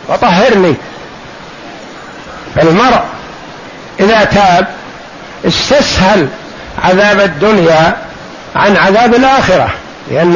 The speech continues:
الإيمان يحدوه على أن يحاول السلامة من عذاب الآخرة، لأن عذاب الآخرة سرمدي،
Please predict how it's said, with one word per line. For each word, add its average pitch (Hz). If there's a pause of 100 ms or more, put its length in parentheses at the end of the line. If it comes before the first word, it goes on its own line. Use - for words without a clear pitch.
الإيمان 220 (440)
يحدوه 196 (380)
على 180 (260)
أن 247 (380)
يحاول 208 (760)
السلامة 220
من 214
عذاب 208
الآخرة، 226 (580)
لأن 180
عذاب 185
الآخرة 202
سرمدي، 226